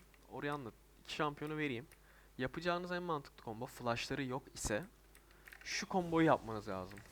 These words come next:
Bu komboyu yaparsanız Syndra'nın kombosu Q E dışarı, yani arkaya doğru combo yaparlar ya. Hemen yana geçersiniz falan filan.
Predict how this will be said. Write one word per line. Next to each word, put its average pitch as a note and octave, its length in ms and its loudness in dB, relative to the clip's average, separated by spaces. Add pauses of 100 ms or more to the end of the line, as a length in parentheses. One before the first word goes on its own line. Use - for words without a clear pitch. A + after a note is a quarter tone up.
(400)
Bu - 60 -14
komboyu F3+ 400 -2
yaparsanız F3 760 -2
Syndra'nın E3 520 -2
kombosu D#3+ 520 -6
Q D#3 240 -2
E C3+ 180 0
dışarı, C3 360 -4 (440)
yani B2 160 -10
arkaya C#3+ 440 2
doğru D3 160 0
combo C#3 260 -4
yaparlar D3 480 0
ya. F#2 180 -4 (2250)
Hemen E3 320 0 (120)
yana C#3+ 200 2
geçersiniz C3+ 580 0
falan B2 260 -2
filan. - 280 -10